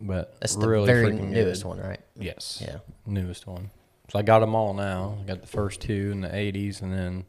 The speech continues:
Speaker 1: the one with all women and then now this one.
Speaker 2: Hmm. You have to,
Speaker 1: Four.
Speaker 2: you have to bring that next time.
Speaker 1: I will.
Speaker 2: I'm down for it. But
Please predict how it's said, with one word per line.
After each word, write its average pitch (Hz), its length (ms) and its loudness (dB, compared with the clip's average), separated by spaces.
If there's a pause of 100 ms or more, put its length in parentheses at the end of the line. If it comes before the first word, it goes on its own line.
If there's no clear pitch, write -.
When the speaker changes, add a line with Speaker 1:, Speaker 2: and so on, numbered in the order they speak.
(120)
Speaker 1:
the 92 100 -4
one 95 240 -2
with 90 140 -6
all 98 300 -2
women 95 480 0
and 98 160 -12
then 92 180 -8
now 92 180 -6
this 92 240 -8
one. 90 200 -10 (200)
Speaker 2:
Hmm. 107 80 -10 (400)
You 107 60 -6
have 113 120 -2
to, 95 100 0
Speaker 1:
Four. 92 340 -2
Speaker 2:
you 110 60 -6
have 107 80 -2
to 104 60 -8
bring 107 200 -2
that 101 140 -4
next 92 180 -8
time. 90 220 -6 (200)
Speaker 1:
I - 300 -10
will. 85 240 -6
Speaker 2:
I'm - 60 -8
down 101 240 -2
for 92 220 -6
it. - 60 -16 (1000)
But - 320 -6